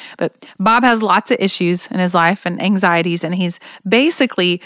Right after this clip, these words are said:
stalks his psychiatrist, who is on vacation for several weeks in the summer at his lake house. He's annoying Doctor Marvin to no end while he's also winning the hearts of this doctor's wife and his two kids.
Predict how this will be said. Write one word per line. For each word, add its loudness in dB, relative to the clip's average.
stalks 0
his 2
psychiatrist, 0
who 2
is -2
on 2
vacation -2
for -8
several 0
weeks -4
in -4
the -6
summer -2
at -6
his -8
lake -2
house. -4
He's 4
annoying 4
Doctor 0
Marvin 0
to -4
no 2
end -2
while -2
he's -2
also 0
winning 2
the 0
hearts -2
of -6
this -4
doctor's -2
wife 0
and -4
his -6
two -6
kids. -2